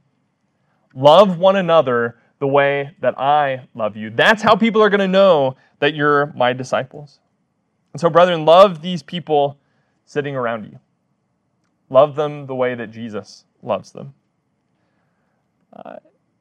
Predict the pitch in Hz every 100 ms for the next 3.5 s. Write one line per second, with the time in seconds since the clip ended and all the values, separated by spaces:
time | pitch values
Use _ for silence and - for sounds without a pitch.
0 | _ 170 - 208 214 185 180 160 185 202
1 | 165 143 175 151 143 135 - - 151 175
2 | 185 175 143 139 151 156 147 139 104 -
3 | 165 180 175 180